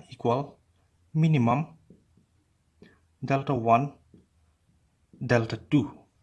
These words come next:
we are assured that delta,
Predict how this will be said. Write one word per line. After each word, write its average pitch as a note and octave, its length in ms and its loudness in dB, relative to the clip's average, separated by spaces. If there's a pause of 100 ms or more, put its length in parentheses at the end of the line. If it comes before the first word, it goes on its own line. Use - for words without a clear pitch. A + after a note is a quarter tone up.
(800)
we D#3 240 2
are C#3+ 240 0
assured B2 340 0
that C3+ 320 -6 (520)
delta, C#3+ 580 -4